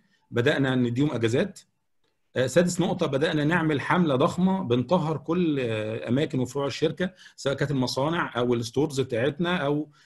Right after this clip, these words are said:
آه، مراكز تلقي الخ-، آه، الخدمة للعملاء بتوعنا، طهرنا كل الأماكن دي.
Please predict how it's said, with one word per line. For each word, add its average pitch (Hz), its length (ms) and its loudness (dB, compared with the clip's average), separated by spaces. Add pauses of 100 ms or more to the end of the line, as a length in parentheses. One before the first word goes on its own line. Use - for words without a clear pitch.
(160)
آه، 117 100 2
مراكز 139 360 2
تلقي 143 300 -2
الخ-، 120 180 -4
آه، 117 540 -4
الخدمة 143 600 0
للعملاء 113 880 0
بتوعنا، 147 400 -4 (200)
طهرنا 139 360 0
كل 151 180 0
الأماكن 135 440 0
دي. 175 300 -2